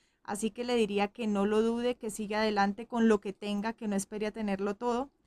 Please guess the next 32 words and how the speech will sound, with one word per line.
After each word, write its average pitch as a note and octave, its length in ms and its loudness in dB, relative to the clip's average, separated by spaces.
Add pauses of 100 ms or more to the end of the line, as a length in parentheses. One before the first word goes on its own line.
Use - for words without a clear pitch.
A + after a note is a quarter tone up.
(300)
y A3+ 120 -10
que G#3 140 -4
tome G#3+ 460 0
el G#3 80 -2
camino G#3 380 0
que A#3 120 -8
su A3 160 -6
corazón, A3 680 -2
como, G#3 320 0
como A3 260 4
brújula C#4 440 2
que A#3+ 140 -8
sea G#3 140 -2
su A#3+ 120 -4
corazón, A3+ 560 -2
para G#3 200 -6
que A3 120 -8
la F#3+ 160 -2
guíe G#3+ 340 -4
a A3 100 -10
cualquier G3 380 -8
lado G3+ 220 0
que G#3+ 100 -12
vaya F#3+ 240 -4
en G3+ 80 -2
la G3 100 2
vida G#3 200 2
y A3 60 0
que A3+ 160 -4
nunca, A#3+ 380 4
nunca B3+ 340 -2
pierda A#3+ 440 -6